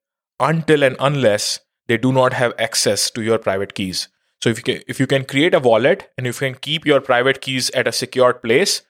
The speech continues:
you are really, really set to use cryptocurrencies in a most secure way possible. But do not leave it in a centralized exchange.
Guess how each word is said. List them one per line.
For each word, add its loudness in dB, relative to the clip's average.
you 2
are 4
really, 0
really -2
set 0
to -2
use -6
cryptocurrencies -2
in -6
a -2
most -2
secure 0
way 2
possible. -4
But 0
do 4
not 2
leave 0
it 2
in -4
a 0
centralized -2
exchange. -6